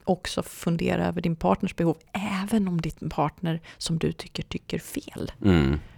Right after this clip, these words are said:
Speaker 2: just det.
Speaker 1: För jag, jag, min erfarenhet är att skrapa, backar man tillräckligt långt och skrapar tillräckligt mycket, så kan man i princip alltid hitta en gemensam plattform.
Speaker 2: Mm.
Speaker 1: Eh, på mina kurser så händer det ju, det är ju ganska vanligt faktiskt, att det är föräldrapar som kommer på mina
Speaker 2: Ja,
Speaker 1: kurser.
Speaker 2: mm.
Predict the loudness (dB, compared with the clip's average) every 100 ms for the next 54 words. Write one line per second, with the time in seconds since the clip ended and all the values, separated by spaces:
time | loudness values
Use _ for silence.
0 | -20 0 2 2 6 8 8 8 6 6
1 | 6 6 6 6 4 2 2 2 0 0
2 | 4 6 6 4 2 4 4 0 -2 0
3 | 4 4 4 4 2 4 6 6 6 4
4 | 8 8 8 6 4 4 2 0 0 0
5 | -2 2 6 6 4 0 -8 -2 6 8
6 | 8 4 0 0 -2 -4 -6 -2 2 4
7 | 4 4 2 0 -2 0 0 0 -4 -20
8 | -6 0 2 2 0 -4 -14 -20 -20 -10
9 | 2 4 6 4 0 -12 -20 -20 -12 2
10 | 8 10 10 6 2 4 2 6 6 6
11 | 6 6 8 8 8 6 6 4 4 4
12 | 2 0 -2 -6 2 4 4 2 4 6
13 | 6 4 0 -2 2 2 2 2 6 6
14 | 6 4 2 4 4 4